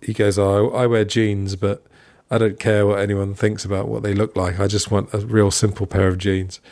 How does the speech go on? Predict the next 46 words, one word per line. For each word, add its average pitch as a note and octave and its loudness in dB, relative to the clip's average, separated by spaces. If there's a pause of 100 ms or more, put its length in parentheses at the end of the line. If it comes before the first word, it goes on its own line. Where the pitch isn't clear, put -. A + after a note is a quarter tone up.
(320)
And A2+ 2
in A2 2
the A2+ 4
end, G#2+ 2
he G2+ 0
says - 0
to G#2 -4
someone G#2 -2
in F#2+ -4
the F#2+ -2
jean G2+ -2
shop, G2 -4 (440)
"Have A2+ 2
you C#3 4
got C3+ 0
the A2 -4
pair B2+ 2
that A2 2
used A2 0
to A2+ -2
be A2 4
the G#2+ 4
only A2+ 2
pair G2 2
you F#2+ 2
could F#2+ -2
buy?" G2+ 2 (220)
<laughs> - -2
In D3 0
other B2+ 4
words, A2+ 2
have A#2+ -4
you C3 -2
got C#3 2
any B2 4
normal B2+ 4
jeans F#2+ 0
amongst G2+ -2
the G2 -4 (340)
boot A2 2
cut G#2 2
and G2 -4
stonewashed G2 0
and F#2+ -4
skinny F#2+ 0
and F#2 -4